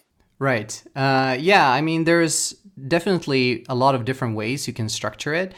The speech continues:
And from my approach or, uh, my perspective, uh, I really don't think, like, there's a silver bullet for architecture. And, well, that, that's kind of true for most things. And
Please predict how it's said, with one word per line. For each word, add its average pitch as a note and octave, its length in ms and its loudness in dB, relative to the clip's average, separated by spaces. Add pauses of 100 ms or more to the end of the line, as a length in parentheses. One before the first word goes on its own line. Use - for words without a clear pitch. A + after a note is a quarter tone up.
(340)
And B2+ 380 2
from D3+ 180 0
my F3 180 4
approach B2+ 720 -2
or, A#2+ 500 0 (240)
uh, A2+ 220 -4 (360)
my B2+ 140 -2
perspective, A2 720 -6 (480)
uh, A2+ 400 2
I D3 80 0
really D#3+ 260 4
don't C#3 240 2
think, B2 380 -4
like, A2+ 260 -4
there's A2 360 -4
a - 80 -12
silver A2 380 -6
bullet A#2 440 -6
for D#3 220 -4
architecture. F3 760 -4
And, A#2+ 560 -2 (100)
well, C3 200 0
that, D3 200 4
that's D3+ 220 2
kind C#3 160 0
of A2+ 80 -6
true A#2+ 240 -2
for A2+ 160 -4
most A2 340 -4
things. D#3+ 320 0
And A#2 200 -2